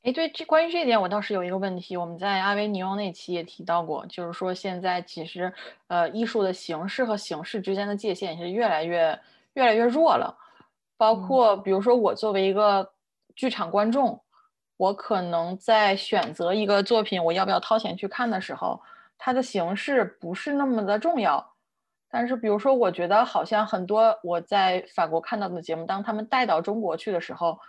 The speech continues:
Speaker 1: 就需要给他们定义一个它的形式到底是什么，然后最后定义出来呢，我一看到那四个字，我又觉得不符合我对这个戏的定义。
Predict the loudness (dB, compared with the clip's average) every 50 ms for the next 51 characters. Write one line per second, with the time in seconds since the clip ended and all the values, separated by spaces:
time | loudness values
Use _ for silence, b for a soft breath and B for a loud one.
0 | B B B B B B B _ _ _ _ -2 0 2 2 2 2 -2 -6 -12
1 | -10 -8 -6 -4 0 2 4 6 6 4 4 2 -2 _ _ _ _ _ _ _
2 | _ _ _ _ _ _ _ _ _ _ _ _ _ _ _ -6 -6 -6 -4 -4
3 | -4 -4 -2 -2 0 0 0 0 -2 -4 -4 -4 -6 -6 -8 -10 -6 0 2 6
4 | 6 8 6 6 4 0 -2 -4 -2 -2 -2 -4 -4 -8 -10 -8 -4 -2 -2 -2
5 | -2 -4 -6 -10 -10 -8 -10 -10 -12 -12 -12 -12 -8 -6 -6 -6 -6 -6 -6 -6
6 | -4 0 0 2 2 0 0 -2 0 0 0 2 2 0 -2 B B B B B
7 | B -4 -4 -4 -2 -2 0 0 2 2 2 0 0 -2 -2 -2 -2 -2 -2 -4
8 | -2 0 0 0 0 0 0 0 0 0 0 -2 -4 -4 -4 -4 -4 -4 0 2
9 | 2 2 2 0 0 -2 -2 -2 -4 -4 -4 -6 -4 -2 -2 -2 0 -2 -2 -2
10 | -4 _